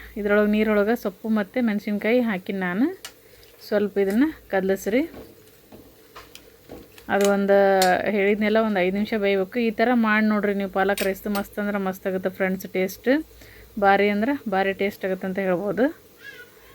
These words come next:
ಆ, ಮಕ್ಳು ಬಾಕ್ಸಿಗೂ ಆಯಿತು, ಮನ್ಯಾಗ ನಮಗೆ ಟಿಫನ್ಗೆ ಊಟಕ್ಕೂ ತಿನ್ಬೋದು ನೋಡ್ರಿ. ಈಗ ಅದು ಒಂದು ಐದರಿಂದ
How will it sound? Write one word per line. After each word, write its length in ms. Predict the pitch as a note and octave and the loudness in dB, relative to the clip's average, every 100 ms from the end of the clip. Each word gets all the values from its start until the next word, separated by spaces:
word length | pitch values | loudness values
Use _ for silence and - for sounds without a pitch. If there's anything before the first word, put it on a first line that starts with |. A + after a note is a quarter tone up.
| - - | -14 -6
ಆ, 360 | G#3 G#3 G3+ | -2 0 0
ಮಕ್ಳು 360 | G3+ G3 - A#3 | 0 -2 0 2
ಬಾಕ್ಸಿಗೂ 540 | G#3+ G3+ - A3 A3+ | 4 2 -2 0 0
ಆಯಿತು, 260 | G#3+ G#3+ B3+ | 0 0 0
ಮನ್ಯಾಗ 340 | A3+ G#3 G#3+ | 0 0 0
ನಮಗೆ 440 | G#3 G3 G3+ C4+ C#4+ - - - - C4+ C4 | -2 -2 0 0 -2 -12 -16 -20 -20 -18 -10
ಟಿಫನ್ಗೆ 440 | G3 G3+ G#3 G3+ G3 | -8 -2 -2 2 2
ಊಟಕ್ಕೂ 640 | F#3+ G3+ - G#3 C4+ D4 - - - - - - - - - | 0 -2 -4 0 0 -2 -12 -20 -20 -20 -20 -20 -20 -20 -8
ತಿನ್ಬೋದು 580 | G3+ F#3+ F#3 F#3 D4 - - - - - - - - | -4 2 2 2 0 0 -16 -20 -20 -20 -20 -20 -8
ನೋಡ್ರಿ. 380 | G3+ G3 C4+ D#4+ - - - - _ _ _ | -6 0 0 -2 -12 -20 -20 -20 _ _ _
ಈಗ 180 | G#3+ G#3 | -4 2
ಅದು 260 | G#3 G#3+ C#4 | 4 6 4
ಒಂದು 180 | A#3 G3+ | 4 4
ಐದರಿಂದ 300 | G3+ G#3 | 4 2